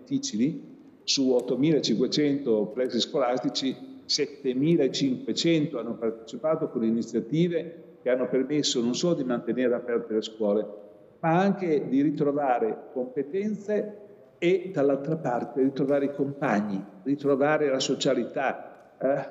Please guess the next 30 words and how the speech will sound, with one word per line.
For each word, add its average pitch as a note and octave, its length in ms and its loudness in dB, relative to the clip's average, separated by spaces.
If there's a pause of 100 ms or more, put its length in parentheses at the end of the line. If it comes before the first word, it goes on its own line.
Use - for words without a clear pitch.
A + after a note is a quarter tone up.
la D3 100 -2
scuola D#3+ 380 2
è C3+ 60 6
anche D#3 360 2
vita E3 280 -2
comune, D3+ 540 -6 (580)
e C3 80 0
noi F3+ 500 2 (640)
questa C#3+ 300 0
estate D3+ 460 2
così C3 200 0
difficile D#3+ 540 0
abbiamo D3+ 560 0 (480)
permesso D#3+ 1120 0
ai D3 220 2
ragazzi E3+ 460 0
e - 20 2
alle C#3+ 120 2
ragazze E3+ 440 0
di D3+ 120 -2
ritrovarsi, D3 840 -2 (300)
e D3+ 140 -2
questo F#3+ 360 0
è C3 80 0
quello B2+ 180 0
che - 100 0
ci - 160 -2
permette C3 480 2
di - 720 -2
essere, D3 840 0